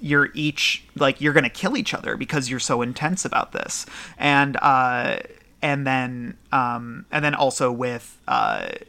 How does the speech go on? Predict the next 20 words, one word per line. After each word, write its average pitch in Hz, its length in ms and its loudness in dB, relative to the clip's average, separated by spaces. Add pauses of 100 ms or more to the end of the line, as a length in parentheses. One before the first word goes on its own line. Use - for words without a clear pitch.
(420)
uh, 123 440 -4
with 147 240 -6
love, 147 440 6
you 135 120 -4
know, 127 180 -2
just 135 240 -6
with 123 340 -6
the 139 180 -2
idea 135 320 0
that 143 120 -6
he 131 120 -10
could 131 180 -8
be 127 120 -6
with 123 280 -8 (200)
someone 123 460 -4
after 123 360 -6
his 127 180 -8
wife 127 260 -2
passes - 400 -8
away. - 360 -6